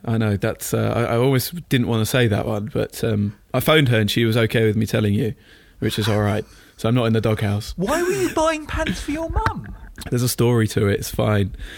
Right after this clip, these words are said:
Speaker 1: Uh, I had, uh, an opening of a lingerie shop. It was called Bow Avenue, which is owned by Theo Pathetis. And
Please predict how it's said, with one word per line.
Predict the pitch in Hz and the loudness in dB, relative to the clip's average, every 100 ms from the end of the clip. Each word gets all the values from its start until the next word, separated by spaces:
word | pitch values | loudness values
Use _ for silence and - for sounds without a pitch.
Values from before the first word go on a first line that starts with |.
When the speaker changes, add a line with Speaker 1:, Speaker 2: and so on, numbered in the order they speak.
| - - | -16 -4
Speaker 1:
Uh, | 113 113 113 | 0 2 2
I | 135 | 2
had, | 143 147 143 123 - - - - - - - - - - | 4 4 4 2 -4 -8 -20 -20 -20 -20 -20 -20 -10 0
uh, | 117 113 120 | 2 2 2
an | 131 | 4
opening | 147 123 123 117 | 4 2 2 2
of | 113 | 2
a | 117 | 2
lingerie | 127 131 117 135 123 | 4 4 4 2 2
shop. | - 110 - - - - | 2 0 0 -6 -8 -8
It | - 110 | -6 -4
was | 110 | -4
called | - 117 107 | -2 -2 0
Bow | 120 123 | 0 2
Avenue, | 120 107 101 95 | 2 2 2 2
which | 95 - | 0 -2
is | 110 | 0
owned | 107 104 | 2 2
by | 107 104 101 | 2 0 0
Theo | - 113 | 2 0
Pathetis. | 113 123 117 - - - - - - - - | 2 0 0 0 -4 -8 -14 -20 -20 -14 -4
And | 110 107 107 104 - | -2 0 0 -2 -8